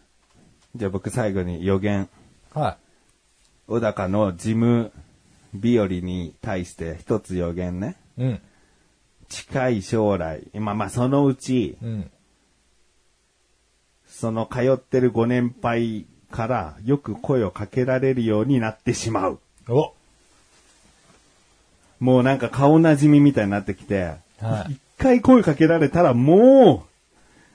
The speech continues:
Speaker 1: 次会ったら声かけられるし、
Speaker 2: うわ。
Speaker 1: 「あ、また来たんだね」ってなるから。一回目のその声かけがあるかないかでもうガラッと変わっていく。どんどん変わっていく。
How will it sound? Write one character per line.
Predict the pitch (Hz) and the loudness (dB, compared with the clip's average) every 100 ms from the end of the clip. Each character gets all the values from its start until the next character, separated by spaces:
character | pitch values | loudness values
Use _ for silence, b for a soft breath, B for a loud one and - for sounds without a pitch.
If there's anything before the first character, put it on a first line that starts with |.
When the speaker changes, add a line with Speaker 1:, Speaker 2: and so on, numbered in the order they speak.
| b | b
Speaker 1:
次 | - 208 220 | 0 4 6
会 | 170 | 6
っ | - | 6
た | 139 | 2
ら | 120 | 4
声 | 135 | 2
か | 110 | 2
け | 98 | 0
ら | 110 | 0
れ | 107 | 2
る | 101 | 0
し、 | - 80 78 | -4 -8 -10
Speaker 2:
う | 127 220 | -4 0
わ。 | 202 | 0
Speaker 1:
「あ、 | 185 | 0
ま | 214 | -2
た | 233 226 | -2 -4
来 | - | -4
た | 220 | 0
ん | 196 | 2
だ | 180 | 2
ね」 | 180 180 180 | 2 2 0
っ | |
て | 180 170 | 4 4
な | 139 | 6
る | 123 | 2
か | 87 | -2
ら。 | 80 - - | -10 -14 -2
一 | 214 208 - - | 0 0 -6 0
回 | 294 262 | 2 6
目 | 269 262 | 8 8
の | 170 | 8
そ | 175 | 6
の | 180 175 | 6 6
声 | - 196 185 | 4 2 2
か | 180 | -2
け | 185 180 175 | 2 2 2
が | 170 175 | -2 0
あ | 220 | 2
る | 185 | 2
か | 160 | 4
な | 156 | 4
い | 151 | 4
か | 127 | 2
で | 110 113 | 0 2
も | 151 123 | 2 2
う | |
ガ | - 151 | 0 0
ラ | 165 | 0
ッ | |
と | 135 | -2
変 | 113 | -2
わ | 98 | -4
っ | |
て | 101 | -4
い | |
く。 | 95 | 0
ど | 151 | 2
ん | 190 | 4
ど | 156 | 2
ん | |
変 | 101 | 0
わ | 92 | -6
っ | |
て | 92 | -8
い | |
く。 | 90 | -12